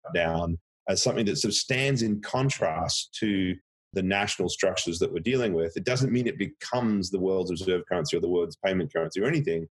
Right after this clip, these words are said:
but that it stands there as an alternative to that. Does that call, does that mean it's a safe haven? Or does that mean that it is a different kind of depoliticized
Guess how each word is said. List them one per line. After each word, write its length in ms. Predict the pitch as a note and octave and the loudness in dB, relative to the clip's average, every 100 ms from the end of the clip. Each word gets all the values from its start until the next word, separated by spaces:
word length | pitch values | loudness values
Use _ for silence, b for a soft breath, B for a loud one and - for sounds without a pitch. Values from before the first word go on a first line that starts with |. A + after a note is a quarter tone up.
| _ _ - | _ _ -6
but 140 | B2 | -2
that 120 | B2 | 0
it 120 | A#2+ | 0
stands 540 | - - C3+ D3 D#3 C3+ | 0 0 0 2 2 2
there 200 | A#2 G#2 | 2 2
as 100 | G2 | 2
an 80 | F#2+ | 0
alternative 640 | F2+ - - G#2 G2 E2 | -2 -2 -2 0 0 -2
to 80 | - | 0
that. 240 | D#2 D2 D2 _ | 0 0 -2 _
Does 100 | G#2+ | 0
that 180 | A#2+ B2 | 0 0
call, 140 | - A2+ | 0 0
does 80 | A#2 | 0
that 100 | C3+ | 0
mean 100 | B2 | 0
it's 140 | - | -2
a 40 | |
safe 420 | D#2+ - A#2 C3+ - | -4 0 0 0 0
haven? 360 | F#3+ G#3 B3 - _ - | 0 0 -2 -6 _ -4
Or 80 | |
does 80 | G#2+ | 0
that 180 | A#2 - | 0 0
mean 200 | A2 A2 | 0 2
that 120 | G2+ | 2
it 120 | G2 | 2
is 340 | G2 F#2+ F#2+ - - | 2 0 0 -4 -4
a 60 | |
different 460 | G2 D3 D3 D3 D3 | -2 0 0 -2 0
kind 120 | A#2 | 0
of 140 | F#2 D#2 | 0 0
depoliticized 1300 | A2+ C#3 C3+ B2 A2+ G2+ - G2+ F#2+ F2+ F2+ - - | 0 0 0 0 2 0 0 0 2 2 0 -4 -10